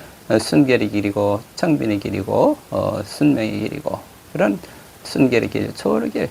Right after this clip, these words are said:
초월의 길이라는 건 하나님을 모시고 사는, 이 세상을 초월해서 하나님만을 모시고 사는 그런 삶의 길이 결국은, 아, 예수님께서 원하시는 이,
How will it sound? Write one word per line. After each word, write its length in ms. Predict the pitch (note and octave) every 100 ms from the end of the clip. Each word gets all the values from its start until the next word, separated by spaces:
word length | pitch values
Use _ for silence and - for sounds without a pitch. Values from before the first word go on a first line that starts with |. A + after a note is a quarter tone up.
| -
초월의 300 | - G3+ F#3
길이라는 280 | E3+ E3 G#3+
건 80 | -
하나님을 400 | A#3 A3 A3+ A3
모시고 320 | G3+ - F#3+
사는, 320 | - - C#3 - - - -
이 120 | D3+
세상을 540 | D#3+ D#3+ D#3 D3 D3+
초월해서 560 | - D#3+ C#3+ C#3+ D3 C#3 -
하나님만을 560 | A#2 G2+ G#2 - G#2+
모시고 340 | G2+ G2 - F#2+
사는 320 | - - F#3 - - - -
그런 240 | G#3+ G3+
삶의 400 | G#3 G#3 F#3+ E3+
길이 360 | - G#3 D#3+ - - -
결국은, 460 | D3 C3+ C3 G#3 - - - - -
아, 240 | A#2 A2+
예수님께서 600 | A#2 A#2 - A2+ A#2 A#2
원하시는 600 | A2+ A2+ G#2+ - B2 A#3+ D4 - - - -
이, 320 | A#2 A2+ G#2+